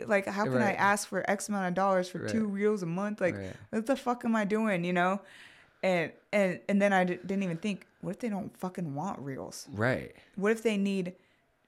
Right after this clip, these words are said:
Speaker 1: a commercial on my podcast?
Speaker 2: Right. Yeah, or better yet, like, maybe my reels aren't even gonna serve them the way that, like,
Speaker 1: I think they are.
Speaker 2: Yeah. I, we get, yeah, right. You get so hyper-focused on this thing. Like
Speaker 1: Well,
Speaker 2: the,
Speaker 1: like
Speaker 2: the,
Speaker 1: Basani,
Speaker 2: yeah.
Speaker 1: I s-,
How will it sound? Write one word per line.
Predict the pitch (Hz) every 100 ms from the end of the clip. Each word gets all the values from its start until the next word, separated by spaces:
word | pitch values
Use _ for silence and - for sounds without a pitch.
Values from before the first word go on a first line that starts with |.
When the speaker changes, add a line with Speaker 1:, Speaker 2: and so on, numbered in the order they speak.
| _ _ _ _ _ _
Speaker 1:
a | 196 190 175
commercial | - 175 175 185
on |
my | 185
podcast? | 196 240 240 175 98
Speaker 2:
Right. | 107 104 - - _ _ _ _ _
Yeah, | 156 120
or | 95
better | 120 113
yet, | 117 143
like, | 101 95
maybe | 107 110 113
my | 110 107 98 90
reels | 104 107 95 -
aren't | 98 95
even | 104 98
gonna | 92 85
serve | - 101 110 90
them | 80 78
the | 80
way | 82 80 82
that, | 80 76 - _
like, | 98 85
Speaker 1:
I | 175
think | 180 170 170
they | 143
are. | - -
Speaker 2:
Yeah. | 135 104 67 - _ _ -
I, | 117 123
we | 127 123
get, | 139 113 123
yeah, | 139 98 78
right. | 120 85 -
You | 104
get | 107 110
so | - 117
hyper-focused | 113 - 98 110 107 92
on | 95 87
this | 85 -
thing. | 98 98 82 82 - _ _ _ -
Like | 98 90
Speaker 1:
Well, | 208 233
Speaker 2:
the, |
Speaker 1:
like | 226 214
Speaker 2:
the, |
Speaker 1:
Basani, | 208 247 277 220
Speaker 2:
yeah. | - -
Speaker 1:
I | 190
s-, | 202 -